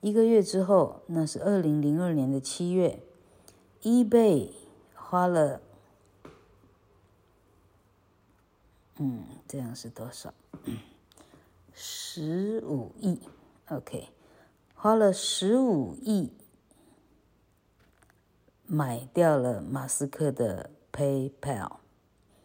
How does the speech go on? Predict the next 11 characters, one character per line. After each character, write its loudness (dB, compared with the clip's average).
被 -4
E-，eBay -2
买 -8
掉 -4
了。 -14
一 -6
点 -8
五 -8
billion，OK，one -10
billion -8
is -18